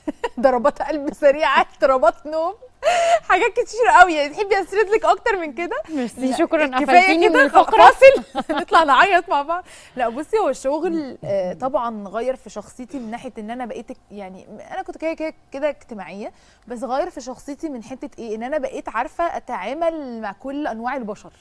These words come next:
Speaker 2: مم.
Speaker 1: يعني كان زمان شويه اكش اتكسف،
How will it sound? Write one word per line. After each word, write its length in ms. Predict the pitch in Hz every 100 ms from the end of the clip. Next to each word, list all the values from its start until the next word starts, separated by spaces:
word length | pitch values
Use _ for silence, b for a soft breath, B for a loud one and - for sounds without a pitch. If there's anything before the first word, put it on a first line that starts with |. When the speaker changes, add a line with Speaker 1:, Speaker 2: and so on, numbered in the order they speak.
| _ -
Speaker 2:
مم. 220 | 226 208
Speaker 1:
يعني 540 | 196 190 196 180 175 160 b b b
كان 180 | 226 214
زمان 300 | 220 233 302
شويه 260 | 285 277 302 -
اكش 320 | 214 262 -
اتكسف، 580 | 226 - 233 - - -